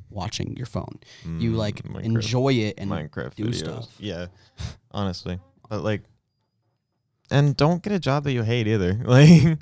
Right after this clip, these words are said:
Speaker 1: Yeah.
Speaker 2: like, maybe, maybe it'll be bad, but, like, I don't know. Like, if there's something that's working, then don't do that. Or if it's something that's, like, bet-, if there's something better for you, then don't hesitate to
Speaker 1: Try.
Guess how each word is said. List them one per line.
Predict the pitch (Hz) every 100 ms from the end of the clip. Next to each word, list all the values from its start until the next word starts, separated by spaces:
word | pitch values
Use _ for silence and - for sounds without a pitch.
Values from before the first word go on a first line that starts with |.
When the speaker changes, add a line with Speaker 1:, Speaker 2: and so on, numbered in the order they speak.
| 113
Speaker 1:
Yeah. | 120 113 107 110 -
Speaker 2:
like, | 117 120
maybe, | 120 131 151 143 -
maybe | - 135 139
it'll | 151
be | 139 127
bad, | 95 101 117
but, | 110 101
like, | 95 92 - _ _ _ _ _ _ _ _ _ _ _
I | 131
don't | 113 90
know. | 104 98 117
Like, | - 107
if | 113
there's | 107 117
something | - 123 123 104
that's | - 107
working, | 95 92 - 117 117
then | 101 92
don't | 85 92 90
do | 87
that. | - -
Or | - 101 87 - _ - _
if | 123 120
it's | 135
something | - 147 147
that's, | 127 117
like, | 98 -
bet-, | 90 -
if | 110
there's | 135 131
something | - 139 143 107
better | 92 107
for | -
you, | 131 139
then | 127 113
don't | 101 110 -
hesitate | 98 101 104 120 117 -
to | 104 87 _ _
Speaker 1:
Try. | - 98 90 -